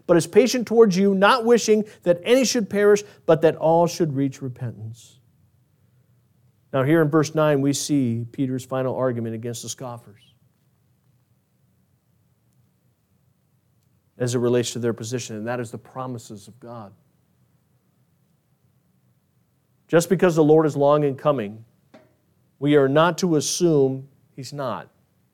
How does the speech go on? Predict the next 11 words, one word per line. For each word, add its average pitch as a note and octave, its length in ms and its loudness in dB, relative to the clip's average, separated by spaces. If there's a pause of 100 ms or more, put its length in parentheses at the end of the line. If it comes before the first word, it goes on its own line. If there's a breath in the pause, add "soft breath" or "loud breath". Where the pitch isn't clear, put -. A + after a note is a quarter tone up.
(1500)
Obviously, E3+ 400 4
we E3 120 4
get E3 260 2
this D3+ 180 4
because D3 540 0
when C#3+ 240 -2
people D#3 420 0
are C#3+ 200 4
long D3 320 4
in C#3+ 100 0
fulfilling D3+ 600 -2